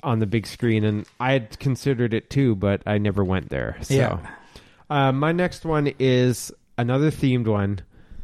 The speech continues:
Speaker 1: I did myself a Walter Hill double feature.
Speaker 2: Okay.
Speaker 1: 'Cause, you know, Josh and I love us some Walter Hill. We've not made that a secret in the past. Um, I picked the most obvious Walter Hill movie and the one that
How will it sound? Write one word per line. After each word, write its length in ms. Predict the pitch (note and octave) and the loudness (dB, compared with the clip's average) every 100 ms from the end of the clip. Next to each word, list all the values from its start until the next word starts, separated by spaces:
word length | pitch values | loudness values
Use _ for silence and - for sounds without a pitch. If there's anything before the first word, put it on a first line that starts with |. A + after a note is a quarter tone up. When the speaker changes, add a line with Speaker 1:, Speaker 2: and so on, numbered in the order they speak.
| - - - - | -14 -16 -12 -4
Speaker 1:
I 60 | |
did 180 | B2 C3+ | -2 -2
myself 420 | C3+ B2+ - C3+ | 0 0 0 0
a 60 | C3 | 0
Walter 460 | A2 A2 G#2+ - A2 | 0 0 0 0 0
Hill 240 | A#2 A#2 | 2 0
double 300 | A#2 B2 C3+ | 0 0 0
feature. 520 | - C#3+ C#3 E3 F3+ - - | 0 -2 -2 -4 -4 -8 -10
Speaker 2:
Okay. 380 | D3 A3+ G3+ G#3+ C4+ - | -2 -2 0 -2 -4 -6
Speaker 1:
'Cause, 180 | C3 A#2 | -4 -2
you 60 | |
know, 340 | B2 C3 B2+ - - | 0 2 0 -4 -12
Josh 340 | B2 C3+ C#3+ - | -4 0 0 0
and 100 | D3+ | 0
I 100 | C3+ | 0
love 300 | B2+ C3 B2+ | 2 2 2
us 80 | C3 | -2
some 200 | - B2 | -2 0
Walter 340 | A#2 A2+ A#2 G#2 | 2 2 2 0
Hill. 360 | A2 G2 D#2+ - - - - - | 2 0 -2 -10 -20 -20 -20 -2
We've 260 | C3 A2 - | 0 0 -4
not 400 | C3 B2+ B2+ B2 | -6 -2 0 0
made 180 | B2 A#2+ | 0 0
that 140 | A#2 A2 | 2 2
a 60 | |
secret 420 | A2 - A#2 A2+ G#2 | 0 0 0 0 0
in 120 | G2+ | -2
the 60 | |
past. 640 | G2+ A#2 G#2+ F#2 - - - - - - - - | -2 -2 0 -2 -4 -10 -12 -14 -20 -20 -20 -6
Um, 380 | C#3+ B2+ A2+ G#2+ _ - | 0 0 0 -6 _ -8
I 80 | C#3+ | -6
picked 420 | C#3 E3+ D#3+ - - _ _ - | -2 -2 -2 -6 -20 _ _ -2
the 80 | |
most 260 | C#3 C3+ - | 2 2 0
obvious 540 | A2 C#3 D3+ D#3 F3 - | -2 2 2 2 0 2
Walter 320 | E3+ E3 E3+ | 0 2 2
Hill 200 | D#3 E3+ | 2 2
movie 420 | E3 E3+ E3+ E3+ - | 2 2 2 0 -2
and 360 | C3+ C3 C3 B2+ | 0 2 2 0
the 100 | B2+ | -2
one 300 | A#2 B2 B2+ | 0 2 2
that 240 | B2 A#2+ | 0 -2